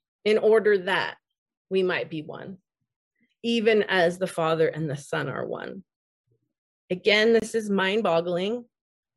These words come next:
but he's petitioning on our behalf, which means it is possible, right? It means that with and through the Holy Spirit, it is possible. He also reminds the Father and those listening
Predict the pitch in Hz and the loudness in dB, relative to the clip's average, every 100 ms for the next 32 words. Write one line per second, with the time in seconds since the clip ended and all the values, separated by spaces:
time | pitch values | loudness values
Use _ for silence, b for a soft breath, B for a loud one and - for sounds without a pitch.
0 | _ _ _ - 208 208 - 220 - 226 | _ _ _ -10 -6 -6 -6 -8 -2 -2
1 | 220 226 220 202 180 180 175 180 - - | 0 -2 -2 -2 -2 0 0 -2 -6 -14
2 | 175 - - 71 - _ _ 180 - - | -14 -6 -4 -4 -6 _ _ -12 -10 -4
3 | 185 185 180 180 180 _ _ _ _ 180 | 0 0 -2 -4 -8 _ _ _ _ 2
4 | 185 175 - 170 165 - - 196 - _ | 2 0 -4 -6 -6 -6 -6 -6 -12 _
5 | - 190 202 190 _ 170 196 202 196 196 | -6 -2 0 -2 _ -6 0 2 2 0
6 | - 185 - _ 190 190 202 190 185 196 | -2 -4 -6 _ -6 -4 -2 -2 -2 -2
7 | 180 160 - 180 170 - 175 165 - - | -2 -2 -4 -2 -2 -4 -8 -10 -14 -18
8 | - - - - 190 _ _ _ _ _ | -16 -14 -14 -14 -16 _ _ _ _ _
9 | _ _ _ _ _ _ _ _ _ - | _ _ _ _ _ _ _ _ _ -14
10 | - 226 302 - 302 233 202 190 190 190 | -2 2 2 2 4 4 4 2 0 -4
11 | 180 170 170 170 170 165 170 170 170 165 | -4 0 2 4 4 4 2 0 4 4
12 | 165 165 165 165 - 160 156 160 175 | 4 0 -4 -4 -6 -10 -8 -8 -10